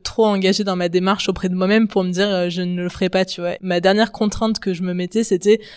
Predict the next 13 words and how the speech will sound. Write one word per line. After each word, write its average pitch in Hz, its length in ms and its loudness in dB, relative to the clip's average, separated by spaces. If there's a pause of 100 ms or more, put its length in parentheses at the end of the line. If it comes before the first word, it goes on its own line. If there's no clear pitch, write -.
toute - 100 -20
façon, 220 220 0
t'as 190 140 2
pas 196 120 2
de - 60 -8
compétences 190 420 -2
techniques, 214 360 -2
tu - 180 -4
sauras 180 260 0
pas 185 160 2
le 180 80 -2
faire, 208 280 2
euh, 175 120 0